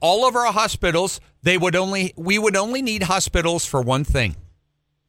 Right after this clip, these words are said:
Emergencies, you know, car wrecks, you get hurt in an accident,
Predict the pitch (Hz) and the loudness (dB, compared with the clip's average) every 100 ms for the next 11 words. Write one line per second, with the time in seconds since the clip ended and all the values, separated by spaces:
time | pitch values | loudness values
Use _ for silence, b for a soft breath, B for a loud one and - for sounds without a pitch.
0 | _ _ _ _ - 147 170 208 156 147 | _ _ _ _ 0 2 4 2 0 0
1 | - 143 185 - - 302 208 165 - - | 0 0 -2 -6 -6 0 0 0 -6 -4
2 | - 127 123 131 135 - - 131 120 98 | 2 4 4 4 2 0 -2 0 0 0
3 | 131 131 127 127 120 127 - 139 123 123 | -2 0 0 2 2 0 -2 -2 0 -2
4 | 117 | -2